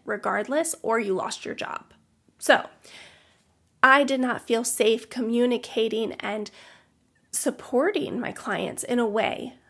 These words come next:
that was helpful not only to me, but to the client. So it is your job as a salon owner to make sure that you create an environment that the stylist is safe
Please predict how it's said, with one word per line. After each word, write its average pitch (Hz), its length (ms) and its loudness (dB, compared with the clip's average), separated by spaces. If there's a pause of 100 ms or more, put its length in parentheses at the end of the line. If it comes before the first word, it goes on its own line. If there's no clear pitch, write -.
(120)
that 214 520 -2
was 214 360 0
helpful 240 580 -2
not 220 240 -2
only 233 240 0
to 214 180 -6
me, 240 440 -2 (480)
but 247 220 -2
to - 180 0
the 190 100 -2
client. - 600 -10 (320)
So 254 220 4
it 240 100 6
is 294 240 2
your 302 100 0
job 262 360 -2
as 233 200 -2
a - 40 -6
salon 247 480 -2
owner 220 340 -4
to - 300 -4
make 233 540 -2
sure 220 420 -2
that 214 140 -6
you 214 180 -6
create 226 800 -4 (100)
an 226 180 -4
environment 220 1040 -4 (260)
that 240 400 -4 (360)
the 240 160 -4
stylist 254 840 -2
is 285 160 -2
safe - 540 -2